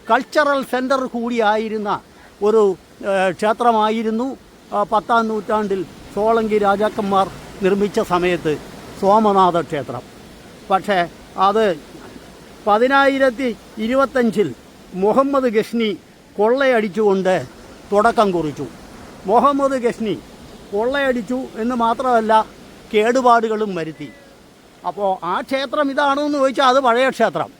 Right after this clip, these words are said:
ഇത് പുനരുജ്ജീവനം നടത്തിയ, ആ, പുനരുജ്ജീവിപ്പിച്ച ക്ഷേത്രമാണ്. അപ്പോ സ്വർണവും രത്നങ്ങളുമെല്ലാം കൈക്കലാക്കി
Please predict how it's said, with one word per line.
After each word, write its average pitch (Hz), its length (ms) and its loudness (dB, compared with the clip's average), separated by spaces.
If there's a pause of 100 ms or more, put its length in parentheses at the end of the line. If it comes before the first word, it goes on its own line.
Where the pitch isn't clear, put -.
(120)
ഇത് 165 240 -2
പുനരുജ്ജീവനം 233 1200 -2
നടത്തിയ, 220 520 0 (480)
ആ, 190 240 2 (420)
പുനരുജ്ജീവിപ്പിച്ച 240 1080 0
ക്ഷേത്രമാണ്. 170 640 -2 (640)
അപ്പോ 226 400 2 (280)
സ്വർണവും 285 560 2
രത്നങ്ങളുമെല്ലാം 254 840 2
കൈക്കലാക്കി 214 760 0